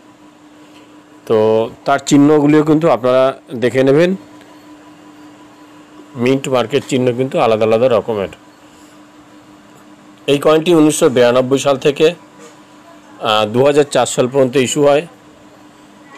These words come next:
কয়েনটির ক্ষেত্রে যতগুলি সাল issue করা হয়,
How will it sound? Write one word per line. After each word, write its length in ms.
কয়েনটির 300
ক্ষেত্রে 600
যতগুলি 480
সাল 400
issue 220
করা 260
হয়, 220